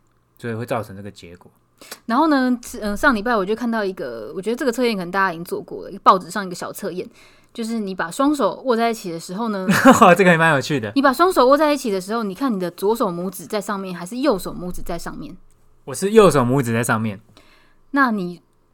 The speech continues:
Speaker 2: 你做出一个旁观者的那个动作，手叉腰，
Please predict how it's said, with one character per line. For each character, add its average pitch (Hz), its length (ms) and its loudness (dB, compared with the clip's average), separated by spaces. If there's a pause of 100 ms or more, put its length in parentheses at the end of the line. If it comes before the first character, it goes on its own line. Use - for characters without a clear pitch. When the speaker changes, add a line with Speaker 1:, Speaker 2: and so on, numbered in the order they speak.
(360)
Speaker 2:
你 180 340 -8
做 254 160 -2
出 226 160 -6
一 220 60 -4
个 156 420 -8 (520)
旁 190 200 -6
观 240 220 0
者 190 120 0
的 135 120 -8
那 - 100 -12
个 107 260 -10
动 185 220 -4
作， 170 180 -10
手 175 240 -8
叉 196 300 -4
腰， 190 260 -6